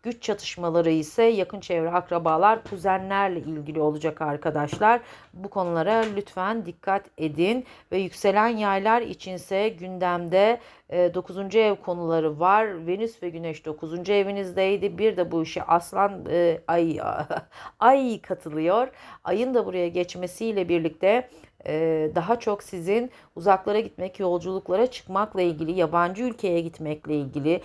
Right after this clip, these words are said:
e, yurt dışı projeleriyle ilgili, e, yurt dışında sanat gösteri, sanatsal işlerinizi satmakla ilgili, yaymakla ilgili,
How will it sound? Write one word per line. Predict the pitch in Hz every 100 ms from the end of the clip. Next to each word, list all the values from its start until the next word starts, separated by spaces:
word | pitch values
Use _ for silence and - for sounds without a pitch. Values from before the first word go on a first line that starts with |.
| - - -
e, | 160 165 165 165
yurt | 165 175 254 -
dışı | 240 - 220
projeleriyle | 180 185 165 175 165 156 147 147
ilgili, | 151 156 147 139 139 143 185 - - _ 165
e, | 170 170 170 156 113
yurt | 160 254 -
dışında | 254 - 233 233 233
sanat | 233 233 247 262 214
gösteri, | 202 - 190 190
sanatsal | - 214 208 208 226 226 -
işlerinizi | - 220 208 208 202 214 226 220
satmakla | - - - 208 - 233 233 233 190
ilgili, | 170 165 156
yaymakla | 180 190 190 196 214 214 196
ilgili, | 165 160 160 151 143 143 165